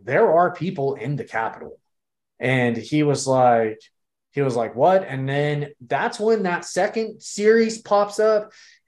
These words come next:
And you can, I could very clearly see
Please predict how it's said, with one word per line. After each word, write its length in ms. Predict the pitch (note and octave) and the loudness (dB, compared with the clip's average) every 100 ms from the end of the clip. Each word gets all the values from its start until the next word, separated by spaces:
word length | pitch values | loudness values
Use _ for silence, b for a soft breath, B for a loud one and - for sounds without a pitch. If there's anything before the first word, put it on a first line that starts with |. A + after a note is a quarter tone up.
| - | -10
And 460 | C3 B2+ B2 A#2 A2+ _ G2 | -6 -4 -4 -6 -10 _ -8
you 280 | C3 G3 G3+ | -4 -2 -2
can, 360 | G3 E3 D3+ - | -4 -4 -8 -6
I 240 | C#3+ F#3 | -2 -2
could 260 | F#3+ B2 G#2 | -2 -10 -12
very 540 | - C#3 D3 E3+ F3 | -6 2 4 4 0
clearly 500 | F3 D#3 E3 D#3 C#3+ | -4 -4 -2 -2 -2
see 540 | - - C#3+ A#2 G2 | -6 -8 -8 -8 -10